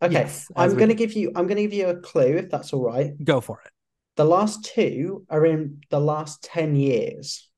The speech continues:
Speaker 2: Okay, so twenty thirteen,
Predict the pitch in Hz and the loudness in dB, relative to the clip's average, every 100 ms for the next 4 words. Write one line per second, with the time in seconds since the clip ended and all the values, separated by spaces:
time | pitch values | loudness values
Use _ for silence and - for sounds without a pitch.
0 | _ 165 147 156 107 104 _ _ - - | _ 2 4 4 0 -2 _ _ -14 -4
1 | 151 131 120 113 _ _ _ _ _ _ | 0 0 -2 -6 _ _ _ _ _ _
2 | - - - 147 180 - 185 - - 151 | -16 -12 0 0 0 -2 -8 -6 0 0
3 | - | 0